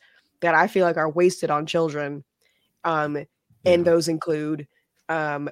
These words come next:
Speaker 1: Gumball. Y'all know about that one? That
Speaker 2: Yes.
Speaker 1: show is fucking wasted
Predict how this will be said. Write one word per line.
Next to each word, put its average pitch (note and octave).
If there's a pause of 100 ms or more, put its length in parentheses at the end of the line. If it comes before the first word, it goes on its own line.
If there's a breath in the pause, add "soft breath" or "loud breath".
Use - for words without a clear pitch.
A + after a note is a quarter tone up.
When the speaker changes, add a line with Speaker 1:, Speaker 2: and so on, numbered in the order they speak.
Speaker 1:
Gumball. D#3+ (720)
Y'all D#3+
know E3
about D#3
that D#3+
one? F3
That - (200)
Speaker 2:
Yes. F3
Speaker 1:
show F3+
is E3
fucking E3
wasted D#3